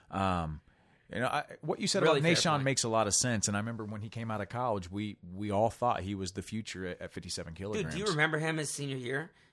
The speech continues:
Speaker 1: Yeah, he
Speaker 2: He
Speaker 1: was un-
Speaker 2: beat the shit out of everybody.
Speaker 1: He was, yeah, he was untouchable.
Speaker 2: I mean,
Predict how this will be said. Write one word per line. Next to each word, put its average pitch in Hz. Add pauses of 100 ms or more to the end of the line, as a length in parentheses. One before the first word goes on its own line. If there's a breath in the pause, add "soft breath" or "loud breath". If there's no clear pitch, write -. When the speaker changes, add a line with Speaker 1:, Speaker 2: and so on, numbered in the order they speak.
Speaker 1:
Yeah, 180
he -
Speaker 2:
He -
Speaker 1:
was 92
un- 147
Speaker 2:
beat 151
the 110
shit -
out 113
of 113
everybody. 117
Speaker 1:
He 113
was, 110
yeah, 170
he 80
was 82 (140)
untouchable. 123 (120)
Speaker 2:
I 135
mean, 135